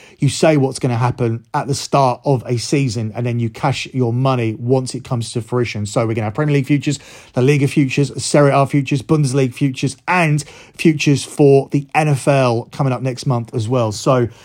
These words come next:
a ton of money to be made. It is the best time to sign up. And if you wanna make that money, head over to lock betting dot com and follow the Twitter account if you're interested in sports betting, at Lock Betting X. And the wrestling one, once again, is at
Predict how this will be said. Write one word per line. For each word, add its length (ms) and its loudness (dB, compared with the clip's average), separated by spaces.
a 80 0
ton 280 2
of 100 6
money 340 4
to 320 2
be 120 0
made. 380 4
It 120 2
is 140 2
the 80 0
best 260 -2
time 220 0
to 80 -8
sign 300 0
up. 280 -2
And 120 -2
if 160 -4
you 60 -4
wanna 160 -2
make 160 -4
that 140 -2
money, 240 2
head 220 2
over 140 2
to 440 4
lock 260 4
betting 200 2
dot 160 2
com 360 -2
and 120 -2
follow 380 2
the 120 -2
Twitter 280 2
account 360 0
if 140 -12
you're 100 0
interested 420 -2
in 80 -4
sports 280 -6
betting, 380 -4
at 200 -2
Lock 280 2
Betting 300 -2
X. 360 0
And 120 -4
the 60 -2
wrestling 380 0
one, 280 0
once 280 -2
again, 380 0
is 260 -2
at 340 -4